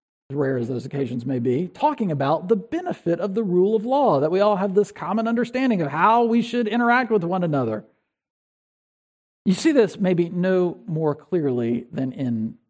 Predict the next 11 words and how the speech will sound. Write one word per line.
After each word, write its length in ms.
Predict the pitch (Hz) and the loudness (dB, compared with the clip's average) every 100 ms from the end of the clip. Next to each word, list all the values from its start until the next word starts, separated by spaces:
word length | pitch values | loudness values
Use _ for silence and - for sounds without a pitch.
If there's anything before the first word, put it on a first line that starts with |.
| _ _ _ | _ _ _
the 80 | - | -6
world 240 | 127 135 117 | -4 -4 -4
of 160 | 98 | -6
board 240 | 127 120 92 | -6 -6 -8
games, 340 | 85 95 - _ _ _ _ _ _ _ _ _ _ _ - | -12 -14 -18 _ _ _ _ _ _ _ _ _ _ _ -14
right? 140 | - - _ _ _ _ | -14 -16 _ _ _ _
When 120 | 143 | -8
some 220 | 143 214 214 | 0 2 4
of 120 | 185 | 4
you 220 | 196 175 | 4 4
were 460 | 165 156 143 123 | 4 2 0 -4